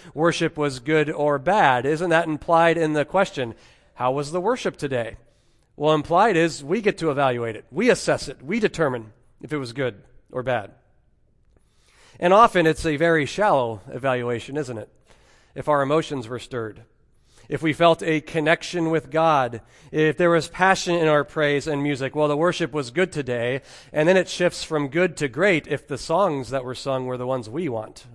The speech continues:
that we like. Well, then it was great. Well, this one I would suggest is an even greater error, a more dangerous trend than limiting,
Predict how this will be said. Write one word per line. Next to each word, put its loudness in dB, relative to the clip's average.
that -12
we -6
like. -12
Well, -8
then 2
it -2
was -12
great. -8
Well, 2
this 4
one 6
I 8
would 2
suggest 0
is -4
an 2
even 0
greater -2
error, -4
a -2
more 0
dangerous -2
trend -6
than -4
limiting, -4